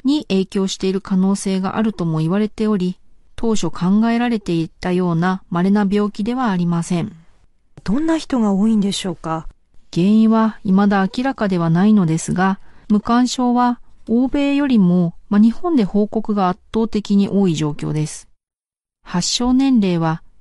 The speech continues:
Speaker 1: 二千十五年のガイドライン作成時に行われた調査によりますと、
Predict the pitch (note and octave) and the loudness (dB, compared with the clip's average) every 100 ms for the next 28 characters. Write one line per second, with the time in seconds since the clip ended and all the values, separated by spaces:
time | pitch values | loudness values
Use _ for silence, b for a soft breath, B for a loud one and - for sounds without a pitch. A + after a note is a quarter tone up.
0 | - - G#3 G#3 C#4 C4+ F#3 F3+ F3+ F#3 | -16 -2 -2 0 0 0 2 0 0 0
1 | F3+ F3+ F3 E3+ G3 G#3 A3 A3 F3 E3 | 0 0 0 0 0 2 2 2 0 -2
2 | - - - G3 F3+ E3 D#3 D3+ - - | -6 -8 -4 -4 -2 -2 -2 -4 -8 -14
3 | F3 - G#3+ G#3+ G#3 G#3 G3+ A#3+ A3+ F3+ | -8 0 2 2 0 -2 -6 -4 -4 -4
4 | D3+ D3 D3+ D#3+ E3+ - D3 D#3 | -2 -4 -2 -2 -2 -4 -6 -6